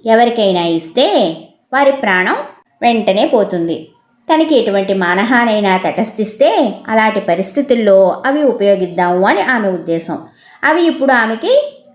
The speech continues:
ఉపయోగానికి వచ్చాయి. దొమ్మి జరిగిన చోట బందిపోటు దొంగలు చచ్చిన తమ వారిని,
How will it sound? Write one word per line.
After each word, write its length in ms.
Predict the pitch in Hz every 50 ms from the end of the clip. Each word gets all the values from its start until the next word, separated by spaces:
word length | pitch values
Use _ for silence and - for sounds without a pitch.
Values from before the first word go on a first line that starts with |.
| _ -
ఉపయోగానికి 720 | - 302 - 247 220 - 196 180 175 170 170 170 165 269
వచ్చాయి. 540 | 330 294 147 139 - - 180 165 147 - - - _ _ _ _
దొమ్మి 320 | 202 214 247 269 302 339 415
జరిగిన 380 | 415 381 392 349 320 302 277
చోట 680 | 262 247 - 220 202 214 208 247 240 208 190 185 180 185 185 - - _ -
బందిపోటు 540 | 202 196 214 220 247 349 - 392 370 320 320
దొంగలు 540 | 262 262 247 226 220 202 202 190 185 190 190 190 - 220
చచ్చిన 280 | 196 190 - 269 269
తమ 280 | 277 269 254 226 214 202
వారిని, 680 | 190 180 185 190 190 190 190 190 185 185 180 175 180